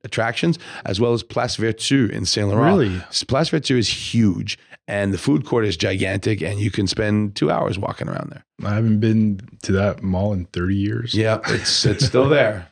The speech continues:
Speaker 1: It's still there, and it's, it's, the food court is something else.
Speaker 2: Oh, wow.
Speaker 1: It's, yeah, a lot of real fun, delicious, healthy options, which I like very much.
Speaker 2: I remember they just had the picnic.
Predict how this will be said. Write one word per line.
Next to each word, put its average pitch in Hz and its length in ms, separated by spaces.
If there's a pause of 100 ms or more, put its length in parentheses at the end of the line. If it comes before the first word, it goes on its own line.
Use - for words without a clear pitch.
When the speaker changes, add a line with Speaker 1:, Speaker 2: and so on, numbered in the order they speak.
Speaker 1:
It's - 140
still 113 260
there, 65 220 (120)
and 104 220
it's, - 320
it's, - 340
the 104 140
food 127 260
court 113 220
is 101 120
something 101 320
else. - 320
Speaker 2:
Oh, 139 60
wow. 131 40
Speaker 1:
It's, 117 280 (360)
yeah, 104 440
a - 60
lot 110 180
of 101 400
real 117 260
fun, 110 500
delicious, 98 420
healthy 113 340
options, 131 440 (260)
which 104 180
I 104 140
like 92 260
very 92 240
much. 76 280
Speaker 2:
I 101 60
remember 110 300
they 101 100
just 101 180
had 98 120
the 98 80
picnic. - 560